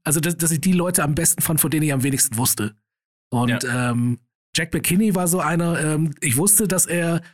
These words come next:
Speaker 1: dass er, äh, Lakers-Coach ganz am Anfang war. Ich wusste auch von dem Fahrradunfall, äh, wo, was ihn dann praktisch dran erhin-, äh, dran gehindert hat, die, äh, die Saison zu coachen. Aber wie der so war, das, davon hatte ich gar keine Ahnung. Und das hat mich halt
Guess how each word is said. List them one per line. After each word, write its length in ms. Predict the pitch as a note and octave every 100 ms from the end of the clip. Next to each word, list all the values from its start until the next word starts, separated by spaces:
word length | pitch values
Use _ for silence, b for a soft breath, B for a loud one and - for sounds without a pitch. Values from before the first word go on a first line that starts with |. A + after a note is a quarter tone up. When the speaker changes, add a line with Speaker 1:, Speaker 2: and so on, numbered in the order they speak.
| _
Speaker 1:
dass 160 | D3+ E3
er, 260 | D3+ D3+ D3+
äh, 40 |
Lakers-Coach 640 | D3 F3 F#3 - - F3 -
ganz 180 | F3
am 100 | E3+
Anfang 300 | D#3 D3+ D3+
war. 120 | D3 C3+
Ich 140 | C3+
wusste 260 | E3+ - C#3+
auch 100 | C3+
von 120 | C3+
dem 100 | B2
Fahrradunfall, 680 | D#3+ F#3 D3+ D#3+ - D3+ D3+ b b _ -
äh, 40 | C#3 C3+ C3 C#3+ B2+ C3
wo, 220 | C#3 C3 B2+
was 240 | C3+ -
ihn 180 | C#3 C#3+
dann 160 | C#3 A#2+
praktisch 280 | B2 -
dran 180 | - C#3+
erhin-, 220 | C3 C3+
äh, 280 | D3 - C3+
dran 260 | B2 C#3 C3+
gehindert 420 | A#2+ C3 D#3+ D3
hat, 180 | C#3 - _ _ _ -
die, 280 | B2+ B2 A#2+
äh, 360 | A2+ A#2 A2+ G#2+ _ _ _ _
die 60 | A#2
Saison 340 | B2 A#2 F3
zu 100 | -
coachen. 500 | - E3+ E3 E3 D#3+ b b -
Aber 440 | C3+ C#3 C3 C3 b _
wie 80 | D#3
der 140 | D#3+
so 220 | C3 A#2+
war, 340 | G#2 C3+ A#3+ - _ _ _ _
das, 180 | C#3+ C3+
davon 360 | D3 C3 D#3+ C#3
hatte 120 | D#3
ich 80 | A2+
gar 140 | -
keine 240 | - A2+ G2+
Ahnung. 360 | G#2+ B2 E3+ -
Und 260 | A#2+ C3 A#2+
das 160 | C#3+
hat 140 | D3 D3
mich 160 | B2
halt 220 | A2+ C3